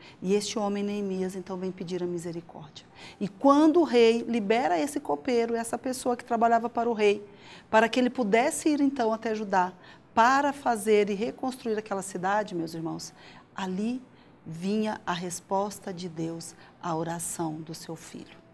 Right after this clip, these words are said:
E é nisso que eu quero falar com você hoje. A resposta de Deus à oração de alguém que se coloca diante de Deus pedindo a sua misericórdia por um povo, pelo pecado de um povo, pela tristeza, pela angústia,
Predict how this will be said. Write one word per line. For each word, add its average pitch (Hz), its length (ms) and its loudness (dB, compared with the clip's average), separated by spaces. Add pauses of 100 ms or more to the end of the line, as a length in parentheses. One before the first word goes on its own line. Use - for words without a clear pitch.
(320)
E 240 60 -8
é 254 60 -4
nisso 226 280 -4
que - 140 -8
eu 220 60 -4
quero 190 240 -10
falar 185 360 -8
com 175 140 -10
você 170 340 -12
hoje. 160 400 -12 (340)
A 170 100 -4
resposta 233 880 0
de 190 140 -8
Deus 233 520 -2 (260)
à 202 140 2
oração 202 640 0
de 214 160 -2
alguém 208 580 2 (280)
que - 100 -6
se 214 140 -4
coloca 233 600 4
diante 214 360 -2
de 214 100 -8
Deus 226 320 2
pedindo 240 380 -4
a 247 40 -2
sua 240 200 -6
misericórdia 214 640 -2
por 220 180 -2
um 214 100 -2
povo, 208 560 2 (280)
pelo 220 200 4
pecado 220 600 2
de 226 100 -6
um 254 100 -2
povo, 214 540 2 (240)
pela 226 220 4
tristeza, 262 640 2
pela 262 240 -2
angústia, 226 640 -2